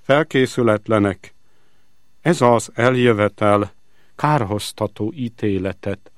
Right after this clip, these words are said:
von maga után. Nagyon érdekes, hogy a parózia idejének bizonytalanságára Pál ugyanazt a képet használja,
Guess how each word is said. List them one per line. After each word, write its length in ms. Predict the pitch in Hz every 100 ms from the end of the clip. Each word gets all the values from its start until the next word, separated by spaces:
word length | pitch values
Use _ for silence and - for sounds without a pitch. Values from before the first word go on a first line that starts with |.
| 92
von 360 | 95 98 98 - -
maga 300 | - 101 95
után. 520 | 90 90 - 90 87 - - - - - - - - - - - - - - - - - - - - - - - - - -
Nagyon 260 | 170 208
érdekes, 760 | 110 107 107 101 117 - - - - - - -
hogy 120 | 110
a 60 | 104
parózia 500 | 135 175 165 127 113
idejének 580 | 117 139 113 110 101 92
bizonytalanságára 1500 | 117 135 131 131 131 123 123 123 117 113 113 113 117 123 123 - - - - -
Pál 520 | - 104 113 120 131 - - -
ugyanazt 520 | - 196 120 113 -
a 60 | 123
képet 560 | - 131 127 117 110 -
használja, 880 | - 123 - 110 110 113 110 110